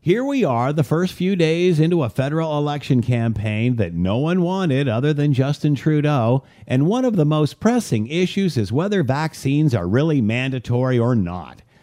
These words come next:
This in Ontario, where more than eight out of every ten eligible citizens have already been vaccinated with their first shot. I fully support vaccination for everyone,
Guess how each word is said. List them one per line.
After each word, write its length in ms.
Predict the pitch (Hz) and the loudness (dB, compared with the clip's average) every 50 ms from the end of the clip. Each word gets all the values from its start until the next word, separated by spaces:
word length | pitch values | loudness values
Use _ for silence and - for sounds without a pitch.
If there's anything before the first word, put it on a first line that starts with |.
| _ _ _ - | _ _ _ -4
This 320 | 123 151 208 226 214 - - | 0 2 2 2 0 -2 -6
in 160 | - 190 202 | -4 -4 -2
Ontario, 720 | 196 196 196 175 - 165 160 160 165 160 165 165 165 165 | 0 0 -2 0 2 0 0 0 0 0 0 0 0 0
where 220 | 160 139 120 120 117 | 2 2 2 4 4
more 240 | 127 127 135 135 | 4 2 2 2
than 180 | 123 127 120 135 - - | 2 0 0 -2 -4 -4
eight 320 | 180 202 185 147 120 - _ - | -2 0 0 0 0 -2 _ -4
out 160 | 113 104 107 | -2 -2 -2
of 100 | 107 104 - | -4 -4 -4
every 460 | 175 196 220 208 185 151 127 104 95 | -4 -4 -4 -4 -6 -6 -6 -8 -8
ten 480 | - - - - 185 202 214 214 202 190 - | -12 -14 -8 -6 -4 -2 -2 -2 -4 -6 -6
eligible 560 | - 180 208 214 208 185 135 127 95 101 95 - | -8 -8 -6 -4 -4 -4 -4 -4 -4 -6 -8 -8
citizens 640 | - - 196 208 208 180 - - 196 202 196 - - - - - _ | -4 -4 -2 -2 -2 -4 -4 -2 -2 0 -2 -2 -4 -10 -20 -10 _
have 160 | - 165 156 | -2 0 0
already 520 | 170 190 214 196 147 147 175 190 175 156 147 | 0 0 -2 -2 -2 -2 -2 -2 -2 -2 -2
been 200 | 139 151 160 139 | 0 0 0 0
vaccinated 640 | 113 113 123 123 - - 127 123 123 131 131 127 113 | -2 -2 -4 -6 -4 -4 -2 -2 0 -2 -2 -2 -2
with 180 | 101 110 - | -2 -2 -2
their 80 | - 120 | -4 -4
first 320 | - - 101 101 107 - | -4 -4 -4 -4 -4 -4
shot. 340 | - - 110 87 67 - - _ _ _ _ _ _ _ _ _ _ - | -4 -4 -4 -4 -6 -10 -16 _ _ _ _ _ _ _ _ _ _ -6
I 140 | 110 113 110 | -4 -4 -4
fully 420 | - - 196 220 220 208 175 135 | -4 -2 0 2 2 2 2 0
support 480 | 107 - 117 101 - 104 104 92 90 - | -2 -2 -4 -4 -2 -2 -2 -2 -4 -4
vaccination 800 | 120 131 143 156 - - - 127 127 131 139 - - 151 143 | -6 -6 -6 -6 -6 -6 -4 -2 -2 -2 -2 -2 0 -2 0
for 280 | - - 143 151 151 - - | 0 -2 -2 -2 -4 -6 -6
everyone, 640 | 147 156 143 123 123 104 95 87 80 73 69 64 | -6 -6 -4 -2 -2 0 0 -2 -4 -6 -8 -10